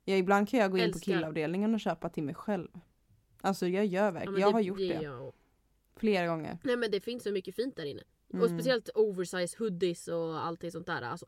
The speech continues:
Speaker 2: älskar.
Speaker 1: Så bra. Nej, men okej, nästa
Speaker 2: Ja.
Speaker 1: då. Ehm,
Speaker 2: Mm.
Speaker 1: det här är faktiskt, eh, sista.
Speaker 2: Jaha, oj,
Speaker 1: Ja.
Speaker 2: redan?
Speaker 1: Mm. Och det är
Speaker 2: Ah.
Speaker 1: att, eh, vi vet inte vad vi vill äta.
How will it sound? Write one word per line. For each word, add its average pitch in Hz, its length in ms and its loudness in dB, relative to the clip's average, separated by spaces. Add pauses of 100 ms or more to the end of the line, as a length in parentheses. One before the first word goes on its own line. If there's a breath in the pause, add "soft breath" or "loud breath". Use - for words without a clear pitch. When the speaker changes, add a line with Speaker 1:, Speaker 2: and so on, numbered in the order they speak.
Speaker 2:
älskar. 185 840 -4 (140)
Speaker 1:
Så 170 300 -4
bra. 156 300 -6 (440 soft breath)
Nej, 233 180 4
men 240 100 8
okej, 214 240 2
nästa 208 300 4
Speaker 2:
Ja. 208 60 6
Speaker 1:
då. 185 280 2 (200)
Ehm, 185 480 0 (340)
Speaker 2:
Mm. 214 160 -6 (460)
Speaker 1:
det 226 120 4
här 214 140 8
är 226 60 4
faktiskt, 202 600 0 (600)
eh, 180 680 -4
sista. 202 440 -2 (1080 soft breath)
Speaker 2:
Jaha, 302 340 -2
oj, - 140 0
Speaker 1:
Ja. 247 140 4
Speaker 2:
redan? 240 440 0
Speaker 1:
Mm. 226 400 4 (120)
Och 226 160 4
det 233 160 4
är 202 400 6
Speaker 2:
Ah. 202 100 4
Speaker 1:
att, 269 300 -4
eh, 190 400 2
vi 214 120 4
vet 208 360 0
inte 240 180 2
vad 180 180 -2
vi 180 120 0
vill 175 220 -4
äta. 254 520 -2